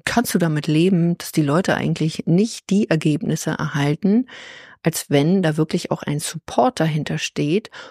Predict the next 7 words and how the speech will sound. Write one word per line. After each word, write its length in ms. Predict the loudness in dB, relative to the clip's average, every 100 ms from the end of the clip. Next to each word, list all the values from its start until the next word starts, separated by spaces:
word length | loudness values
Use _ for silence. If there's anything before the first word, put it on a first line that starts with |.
| -4
wo 100 | 2
man 160 | 6 4
auch 240 | 2 -2
mal 180 | -4 -4 -2
eine 240 | -2 -2
Frage 480 | -4 -8 -2 0 0
bekommt. 680 | -2 -6 -8 -8 -8 -12